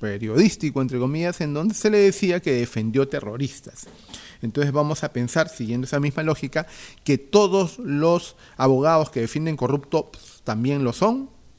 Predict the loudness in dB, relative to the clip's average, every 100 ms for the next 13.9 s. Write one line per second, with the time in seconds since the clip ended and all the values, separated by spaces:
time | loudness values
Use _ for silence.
0 | _ -10 -10 -2 2 2 0 -2 0 0
1 | -2 -4 -6 -4 -2 -2 -2 -2 -4 -4
2 | -4 -4 -2 -6 -6 -4 -2 -2 -2 -2
3 | -4 -4 -6 -12 -20 -20 -20 -20 -20 -20
4 | _ -20 _ _ -4 -2 -2 -8 -8 -6
5 | -4 -4 -8 -16 -20 -20 -20 -20 -20 _
6 | _ -6 -4 -4 -2 0 0 0 -4 -4
7 | 0 0 -2 -6 -10 -10 -10 -18 -20 -8
8 | 0 0 4 4 4 2 -2 -2 0 0
9 | 0 0 0 -2 2 2 2 0 4 6
10 | 4 -2 -8 -20 -20 -20 -20 -8 -6 -4
11 | -8 -18 -18 -16 -6 -6 -2 0 0 -2
12 | -4 0 0 0 0 -2 -2 -2 -2 -4
13 | -12 -20 -20 -20 0 2 2 -2